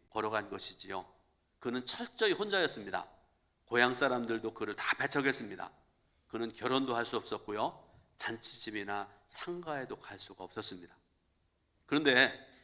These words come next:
예레미야가 이 같은 고난의 삶을 견딜 수 있었던 힘이 있었는데요. 이게 뭔가 하면 하나님의 말씀에 대한 뜨거운 열정 때문이었습니다. 그는 수치와 시욕을 당할 때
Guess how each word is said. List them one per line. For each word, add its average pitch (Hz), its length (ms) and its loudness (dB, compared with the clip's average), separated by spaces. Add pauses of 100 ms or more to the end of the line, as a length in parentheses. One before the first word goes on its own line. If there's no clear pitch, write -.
(320)
예레미야가 185 580 10
이 147 120 4
같은 151 400 4
고난의 135 500 2
삶을 117 300 -2
견딜 117 340 -6
수 - 200 -10
있었던 101 380 -10
힘이 202 440 0
있었는데요. 98 680 -6 (460)
이게 107 140 -6
뭔가 95 260 -8
하면 95 300 -4 (800)
하나님의 139 640 -4
말씀에 101 440 -6
대한 90 240 -10 (100)
뜨거운 165 340 -6
열정 95 340 -10
때문이었습니다. 87 640 -12 (1040)
그는 135 260 4
수치와 165 480 2
시욕을 190 480 8
당할 110 280 4
때 101 280 0